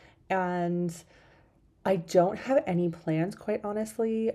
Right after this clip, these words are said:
on any time in the future going back to Canada. I would like to build a home in the future elsewhere in another country.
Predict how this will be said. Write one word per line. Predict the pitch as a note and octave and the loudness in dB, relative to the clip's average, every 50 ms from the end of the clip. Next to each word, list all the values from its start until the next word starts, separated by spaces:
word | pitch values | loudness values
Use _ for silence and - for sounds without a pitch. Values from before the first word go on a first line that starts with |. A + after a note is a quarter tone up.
| - - | -2 -2
on | F3+ E3+ E3+ E3 E3 E3 E3 E3 E3+ | 0 0 2 2 4 4 4 2 2
any | E3+ F3+ F#3+ B3 C#4 | 0 -2 -2 -2 -2
time | C#4 - G#3+ G3+ G3 | -2 -2 -2 -2 -2
in | G3 G3 | 0 -2
the | F#3+ | -2
future | F3 - F3 E3 D#3+ - E3 D#3 D#3 D#3 D#3 D#3 - - - | -2 0 0 0 0 0 0 0 2 2 0 0 -2 -4 -4
going | - D#3 D3+ D3+ | -4 -4 -4 -4
back | D#3 D#3+ D#3 D3+ C#3 | -4 -4 -4 -4 -4
to | - E3 | -6 -8
Canada. | - - - A3+ A3 G#3+ A3 A3 G#3+ G#3+ G#3+ G#3+ - | -8 -6 -4 -4 -2 0 2 2 2 2 2 0 -2
I | - F3 E3 D#3+ D#3+ D#3+ D#3+ D#3+ | -2 -2 0 2 2 4 4 4
would | D#3+ D#3+ D#3+ | 4 4 4
like | D#3+ D#3+ D#3+ D#3+ | 2 0 0 -2
to | - - | -4 -4
build | - D#3+ D#3 D#3 | -2 -2 0 -2
a | D#3+ | -2
home | D#3+ D#3+ D3+ D3+ | -2 -4 -4 -4
in | D3+ D3+ | -4 -6
the | D3+ | -8
future | C#3+ - D#3 D#3 - D#3+ D#3+ - | -8 -8 -8 -6 -6 -8 -6 -4
elsewhere | G3 G#3 G#3 G#3 - - F#3+ F3+ F3 F3 E3+ E3+ | -4 -4 -4 -4 -2 0 2 2 4 4 4 2
in | - E3+ E3+ | 2 0 -2
another | D#3+ D#3 D3 D3 D3 | -2 -4 -4 -6 -6
country. | D3 - - B3 A#3+ A#3 - A#3 A3+ A3+ A3+ A3 A3 A3 A3 | -8 -8 -8 -8 -8 -4 -2 0 0 2 2 2 0 -2 -2